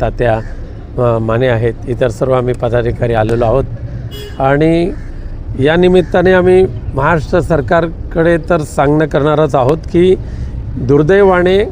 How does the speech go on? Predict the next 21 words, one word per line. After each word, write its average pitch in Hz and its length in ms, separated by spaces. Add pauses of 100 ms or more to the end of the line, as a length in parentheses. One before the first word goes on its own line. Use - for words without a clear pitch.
(600)
केंद्र 170 320
सरकारच्या 170 840
संरक्षण 165 680
खात्याच्या 160 680
बेजबाबदार 156 960
आणि 156 320
लापरवाहीमुळे 160 920 (600)
ह्या 147 240
अतिरेक्यांना 170 760
तिथपर्यंत 160 560
येणं 147 360
शक्य - 440
झालं 123 400 (460)
आणि 160 180
त्या 165 440 (100)
अतिरेक्यांच्या 165 680
हल्ल्यामध्ये 151 640 (380)
हे - 60
बळी 147 280
पडलेले 170 520
आहेत. 127 380